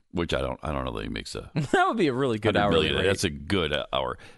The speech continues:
Speaker 1: Billionaires are evil. He could end homelessness if he wanted to.
Speaker 2: No,
Speaker 1: No,
Speaker 2: he couldn't.
Speaker 1: no, he couldn't.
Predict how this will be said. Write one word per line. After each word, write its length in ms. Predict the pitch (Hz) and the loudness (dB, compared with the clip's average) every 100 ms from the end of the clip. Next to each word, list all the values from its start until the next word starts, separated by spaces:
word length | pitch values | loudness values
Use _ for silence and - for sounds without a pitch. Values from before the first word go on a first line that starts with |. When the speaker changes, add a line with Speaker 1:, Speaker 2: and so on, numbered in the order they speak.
| 101 101 | -4 2
Speaker 1:
Billionaires 580 | 220 240 185 143 123 113 | 2 4 4 4 4 2
are 100 | 117 - | 2 0
evil. 360 | 165 139 95 | 0 2 2
He 160 | 90 220 | 4 4
could 200 | - 170 - - | 4 2 0 4
end 340 | 277 311 240 | 4 6 4
homelessness 840 | 123 139 123 113 95 - 80 - | 4 4 4 2 0 -2 -4 -2
if 100 | 76 | -2
he 120 | 71 | -2
wanted 280 | 65 60 57 | -4 -6 -6
to. 120 | - - | -8 -4
Speaker 2:
No, 280 | 104 117 120 | 0 2 4
Speaker 1:
No, 60 | |
Speaker 2:
he 60 | 113 | 2
couldn't. 260 | 90 82 - | -4 -8 -4
Speaker 1:
no, 140 | 101 90 | 0 0
he 60 | |
couldn't. 420 | 67 57 - - | -2 -8 -8 -14